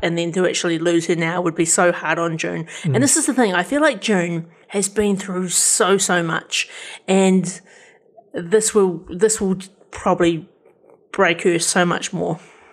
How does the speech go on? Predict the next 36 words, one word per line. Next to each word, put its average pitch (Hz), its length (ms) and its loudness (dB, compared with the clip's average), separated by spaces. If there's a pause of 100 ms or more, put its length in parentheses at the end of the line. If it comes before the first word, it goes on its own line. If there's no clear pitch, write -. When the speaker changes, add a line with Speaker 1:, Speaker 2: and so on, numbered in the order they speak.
(400)
Speaker 2:
I 143 40 -10
think 160 200 2
it 190 80 -6
will. 139 300 2
I 139 60 0
think 160 240 0
it 147 80 -2
will 139 140 2
be 127 360 0 (1200)
tempered 160 520 2
by 135 140 2
the 135 80 0
fact 156 320 -4
that 190 200 -6
she's 143 260 -2
got 175 160 -4
Moira 139 340 4
back. 156 260 -2
But 180 100 -2
yes, 135 240 2
I 135 40 -2
think 135 220 0
it, 190 180 -8
I 156 80 2
think 139 140 4
that 139 140 -2
would 135 160 2
be 139 100 2
quite 147 380 0
shocking 135 360 0
if 123 100 -2
they 139 100 2
did 123 240 0
that. 147 240 -2
So, 131 320 2
um, 127 360 0